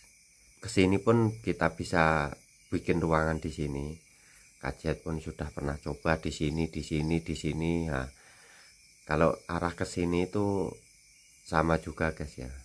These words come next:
Nah, itu, apa, perkembangannya itu lambat juga. Nah, karena sekatan ini pun penting juga. Nah, seperti itu. Ini pun penting, ini pun penting. Ini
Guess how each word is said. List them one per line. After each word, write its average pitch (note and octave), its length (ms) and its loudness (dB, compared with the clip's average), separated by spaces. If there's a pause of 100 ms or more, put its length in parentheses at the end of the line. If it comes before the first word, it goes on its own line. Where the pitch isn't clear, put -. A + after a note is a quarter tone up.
(260)
Nah, C#2+ 320 -10
itu, D#2 160 -8 (840)
apa, D2 340 -6 (640)
perkembangannya D#2+ 800 0
itu F#2 160 -2
lambat D2+ 400 0
juga. C#2+ 320 -8
Nah, C2 480 -10
karena D#2+ 320 2
sekatan D#2+ 800 -2
ini D#2+ 160 -2
pun F2 240 -2
penting D2 380 -4
juga. C#2 340 -10 (1200)
Nah, C2 320 -6
seperti - 560 -8
itu. B1 160 -12 (1400)
Ini D2 240 -2
pun D#2+ 240 -4
penting, E2+ 640 -2
ini D2+ 160 -2
pun E2 240 -6
penting. D2 400 -8 (920)
Ini E2+ 260 0